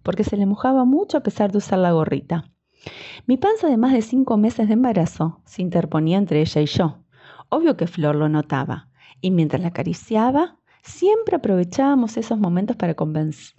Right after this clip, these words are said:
conversar de manera íntima, como si estuviéramos solas sentadas en un sillón de una casa y no hubiera ruido de niños cambiándose, buscando su gorra, toallón perdidos. Eran pocas las veces que interfería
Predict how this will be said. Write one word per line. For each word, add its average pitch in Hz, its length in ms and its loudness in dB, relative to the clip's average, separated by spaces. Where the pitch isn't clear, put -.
conversar 170 640 -2
de 220 80 -4
manera 170 360 0
íntima, 175 580 2
como 165 180 -2
si 170 140 -4
estuviéramos 220 500 0
solas 262 300 0
sentadas 202 480 0
en 185 140 -2
un 190 100 -2
sillón 190 380 -2
de 196 100 2
una 233 200 0
casa 202 420 -2
y 311 140 0
no 359 120 2
hubiera 285 260 4
ruido 220 320 4
de 170 200 4
niños 160 380 0
cambiándose, 147 680 0
buscando 165 400 0
su 151 160 -4
gorra, 190 400 0
toallón 165 320 -2
perdidos. 151 640 -2
Eran 269 460 0
pocas 320 340 -4
las 180 200 -4
veces 214 280 -2
que 170 120 -4
interfería 180 800 -2